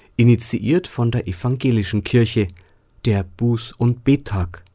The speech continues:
Seit neunzehnhundertfünfundneunzig ist dieser Tag nur noch in Sachsen ein gesetzlicher Feiertag. In Bayern haben die Kinder unterrichtsfrei.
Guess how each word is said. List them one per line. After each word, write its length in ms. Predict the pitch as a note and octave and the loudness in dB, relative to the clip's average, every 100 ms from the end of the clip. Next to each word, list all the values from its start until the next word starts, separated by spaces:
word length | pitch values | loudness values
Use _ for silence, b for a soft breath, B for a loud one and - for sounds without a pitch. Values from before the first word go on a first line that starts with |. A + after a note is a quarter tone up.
| _ _ _ _ B B B B B B - | _ _ _ _ B B B B B B -4
Seit 240 | - A2+ | 0 4
neunzehnhundertfünfundneunzig 1300 | C3 E3+ D#3 C#3 B2+ - F#3 F#3+ C#3+ A#2 E3+ F3 C3 | 4 4 2 2 2 2 2 2 2 2 2 0 -2
ist 180 | B2 - | -2 -2
dieser 260 | B2 C3 | -4 -4
Tag 320 | - A#2+ A#2 B2 | -2 -2 -2 2
nur 120 | A#2 | 2
noch 180 | G#2+ - | 2 0
in 160 | B2 | -4
Sachsen 500 | A#2+ C#3+ - - A2+ | -2 -4 -4 -4 -4
ein 180 | - G#2 | 0 0
gesetzlicher 640 | G2+ G#2 G#2+ - A2+ A2+ | 0 -2 -4 -4 -4 -4
Feiertag. 640 | - A2 A#2+ B2+ C#3 C#3+ - B B B B B | -4 -2 -2 -2 -2 -4 -4 B B B B B
In 260 | D3 C#3 | 4 4
Bayern 520 | B2+ G#2 G2+ F#2+ F#2+ G2+ | 2 0 0 0 -2 -4
haben 280 | G#2 A2+ | -2 -2
die 180 | A#2+ B2+ | -2 -6
Kinder 500 | - C3 A#2+ G#2 F#2 - | -4 0 2 2 -2 0
unterrichtsfrei. 960 | A2 A2+ A2 G#2+ - - G#2 G#2+ G2 | 0 2 0 -2 -4 -6 -4 -2 -4